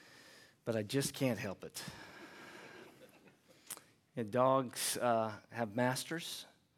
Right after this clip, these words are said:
Cats have staff. You've heard that before. And you cat people, when you try to explain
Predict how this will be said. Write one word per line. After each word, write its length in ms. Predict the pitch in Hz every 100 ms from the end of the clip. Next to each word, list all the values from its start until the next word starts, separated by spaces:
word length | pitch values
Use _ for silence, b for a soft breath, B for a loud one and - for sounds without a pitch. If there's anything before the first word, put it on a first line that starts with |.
| b b b b b b b b b -
Cats 380 | - 127 131 -
have 220 | 131 113
staff. 720 | - - 123 110 131 - - -
You've 100 | 104
heard 200 | 113 107
that 180 | 101 95
before. 260 | - 101 98 - - - - - - - - b b b b b
And 100 | 143
you 80 | 196
cat 300 | - 220 196
people, 240 | 175 139 143
when 120 | 147
you 80 | 151
try 240 | - 165
to 80 | 147
explain 760 | 123 - 147 147 143 131 113